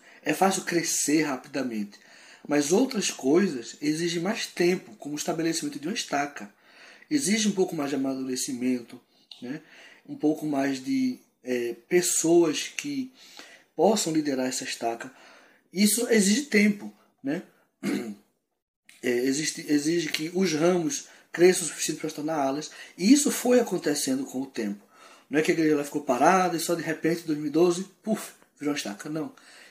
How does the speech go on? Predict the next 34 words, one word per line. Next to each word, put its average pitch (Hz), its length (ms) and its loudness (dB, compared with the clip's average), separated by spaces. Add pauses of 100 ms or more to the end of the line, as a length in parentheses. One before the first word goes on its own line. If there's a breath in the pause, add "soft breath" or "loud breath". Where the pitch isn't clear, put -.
(100)
Isso 214 340 0
foi 175 220 0
crescendo. 190 520 -6 (520 loud breath)
A - 80 -4
gente 185 140 -2
vai 190 100 4
ver 156 280 2
agora 139 300 0
uma 127 140 -2
lista 135 540 -4 (380 loud breath)
com 165 100 -2
as 160 220 0
alas 156 520 2
atuais 165 540 2
da 185 80 -2
estaca 170 480 -2 (380 loud breath)
Macapá, 135 640 -4 (1120)
né? 147 220 -8 (340 loud breath)
E 143 60 -4
a 151 60 0
gente 175 80 0
vai 190 100 6
ver 170 140 4
que, 185 340 -4
é, 151 280 2
elas 170 220 4
re-, 175 240 -2
ah, 113 260 -8
refletem, 147 800 -2
na 131 140 -4
data 131 200 -6
de 127 120 -12
sua 127 120 -8
criação, 135 600 -6